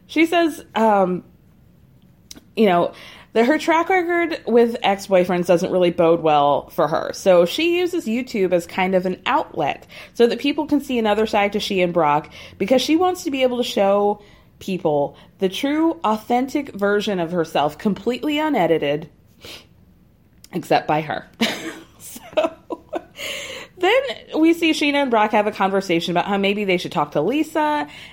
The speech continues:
And I feel like this dynamic is very odd. I don't know why we're still deferring to Lisa as, like, the grande dame of Vanderpump Rules. I mean, I know why, because it's called Vanderpump Rules, but it's just very strange to me that they're that concerned about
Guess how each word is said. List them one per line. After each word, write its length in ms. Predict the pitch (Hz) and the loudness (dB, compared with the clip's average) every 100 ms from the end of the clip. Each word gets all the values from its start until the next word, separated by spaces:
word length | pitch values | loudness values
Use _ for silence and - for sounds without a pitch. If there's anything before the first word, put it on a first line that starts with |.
| - | -6
And 200 | 311 302 - | -6 -4 -4
I 420 | 494 571 571 571 - | -4 -4 -6 -6 -4
feel 160 | 370 359 | -2 0
like 160 | 320 | -2
this 160 | 277 - | -4 -2
dynamic 640 | 262 240 226 220 208 202 | -2 -2 0 0 -2 -4
is 140 | 180 170 | -6 -4
very 760 | 190 175 170 170 156 156 - - | 0 0 2 0 -2 -6 -12 -12
odd. 560 | 143 156 240 339 403 427 - - - - | -6 -2 0 0 -2 -6 -12 -16 -20 -10
I 120 | 277 | -6
don't 220 | 415 466 | -4 -2
know 140 | 339 320 | 0 0
why 220 | 311 269 | 0 -2
we're 200 | 233 240 | 0 -2
still 320 | 240 233 226 | 0 -4 -4
deferring 640 | 220 190 - 180 190 190 | -4 -6 -2 0 0 -2
to 120 | 190 185 | -2 0
Lisa 640 | 185 190 190 185 185 - | 0 0 0 4 4 4
as, 180 | 175 170 | 0 0
like, 220 | 165 156 | -2 0
the 120 | 175 | -2
grande 420 | 170 170 170 170 | 2 2 2 2
dame 240 | 160 156 160 | 0 0 -2
of 80 | 160 | -4
Vanderpump 580 | 156 156 160 165 151 | -4 -2 -2 -4 -4
Rules. 300 | 156 156 151 - | 0 2 2 -2
I 60 | |
mean, 160 | 190 185 | -4 -2
I 100 | 170 | -2
know 200 | 170 165 | 0 2
why, 260 | 170 170 | 2 2
because 420 | 175 170 156 151 - - - - | 0 -2 -4 -4 -12 -20 -20 -14
it's 160 | 131 | -8
called 180 | - 147 | -2 0
Vanderpump 440 | 160 160 156 156 151 | 2 0 0 -2 0
Rules, 320 | 156 175 170 | 2 2 2
but 280 | 180 165 - - - - - - - - | 0 0 -4 -16 -20 -20 -20 -20 -20 -4
it's 200 | 359 453 | -2 -2
just 140 | 587 | 2
very 220 | 539 427 | 4 4
strange 500 | - - 247 254 226 | 2 0 0 0 -2
to 80 | 233 | -4
me 160 | 220 208 | -2 0
that 180 | 180 202 | -2 0
they're 160 | 202 | -2
that 440 | 185 180 190 220 - | 2 0 2 -2 -4
concerned 720 | 214 175 - 170 170 170 170 | -4 -2 -2 0 0 -2 -2
about 720 | 185 180 156 151 147 - - | -2 0 2 2 2 -2 -10